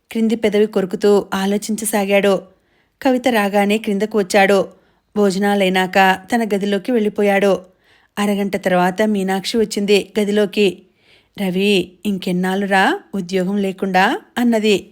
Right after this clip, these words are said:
ఆమె ముఖం ఎందుకో బాధగా ఉంది. "రిజల్ట్స్ రానియమ్మా, వెంటనే ప్రయత్నం చేస్తాను." "ఏం ప్రయత్నమో?" ఆ శ్యామల ఇదివరకులా లేదు, కోపంగా ఎత్తిపొడుపు మాటలతో ప్రాణాలు తీస్తోంది.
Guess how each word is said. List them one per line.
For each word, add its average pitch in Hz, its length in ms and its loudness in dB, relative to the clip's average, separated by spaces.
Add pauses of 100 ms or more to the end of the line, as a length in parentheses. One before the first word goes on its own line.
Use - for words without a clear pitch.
(440)
ఆమె 233 200 0
ముఖం 214 340 -2
ఎందుకో 202 360 0
బాధగా 196 500 -2
ఉంది. 202 420 4 (800)
"రిజల్ట్స్ 202 400 -2
రానియమ్మా, 196 680 -2 (240)
వెంటనే 190 380 -4
ప్రయత్నం 202 500 -4
చేస్తాను." 196 520 -2 (1000)
"ఏం 190 200 0
ప్రయత్నమో?" 190 680 -2 (340)
ఆ 196 140 -2
శ్యామల 190 420 -2
ఇదివరకులా 196 680 0
లేదు, 196 380 2 (380)
కోపంగా 190 520 2
ఎత్తిపొడుపు 202 560 -2
మాటలతో 185 520 0
ప్రాణాలు 196 420 -2
తీస్తోంది. 202 760 0